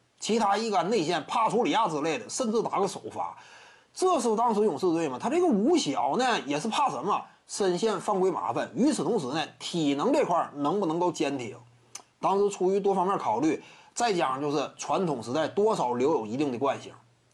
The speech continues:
就说我内线储备一个高度啊，整体的防守思路啊，多少呢也有一定的延续跟以往。但是现在呢，如果说今年，呃，某支球队真说取得成功的话，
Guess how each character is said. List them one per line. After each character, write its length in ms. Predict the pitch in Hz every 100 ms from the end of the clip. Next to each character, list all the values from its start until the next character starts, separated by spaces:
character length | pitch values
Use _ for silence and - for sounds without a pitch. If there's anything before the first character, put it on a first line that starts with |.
| -
就 120 | 180
说 120 | 208
我 100 | 175
内 200 | 135 202
线 160 | 175 180
储 140 | -
备 120 | 131 180
一 80 |
个 100 | 190
高 220 | 180 147 135
度 180 | 175
啊， 240 | 156 131 - - _ _
整 180 | - 240
体 140 | 190 139
的 100 | 156
防 220 | 170 233
守 120 | 143
思 160 | - 170
路 260 | 202 240
啊， 160 | 143 113 - -
多 200 | - 294
少 300 | 294 135 -
呢 200 | 131 156 - _ - - _ _
也 200 | 160 220
有 160 | 143
一 160 | 208 190
定 160 | 240 156
的 60 |
延 320 | 104 95 151
续 260 | 185 277 - -
跟 200 | 135 117
以 80 |
往。 220 | 120 - - _ _ _ _ -
但 140 | 247
是 60 | 302
现 220 | 302 294
在 220 | 320 302
呢， 80 | 196
如 140 | 180
果 120 | 269 196
说 100 | 214
今 160 | 247
年， 240 | 214 208 - - - -
呃， 100 | 208
某 240 | 170 143
支 120 | 233
球 120 | 208
队 120 | 226 240
真 160 | 302
说 120 | 277 277
取 120 | 151
得 100 | 214
成 180 | 190 226
功 160 | 156
的 60 | 117
话， 260 | 151 131